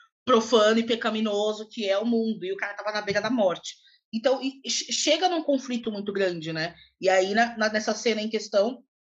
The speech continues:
vem um psiquiatra e fala, "Opa, como assim? Vamos tentar mediar isso aqui?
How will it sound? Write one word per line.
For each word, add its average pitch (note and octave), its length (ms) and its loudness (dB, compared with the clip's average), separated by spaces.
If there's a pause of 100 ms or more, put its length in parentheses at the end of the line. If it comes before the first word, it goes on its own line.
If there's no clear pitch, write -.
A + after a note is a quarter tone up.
(480)
vem G3+ 180 -2
um A#3 40 2
psiquiatra G#3 640 -2
e F#3+ 40 -2
fala, F#3 260 -4
"Opa, G3+ 480 -2 (360)
como A3+ 180 2
assim? C4 320 -2
Vamos G3+ 180 -2
tentar D4+ 220 0
mediar G3 460 0
isso E3+ 140 -8
aqui? A3+ 500 -10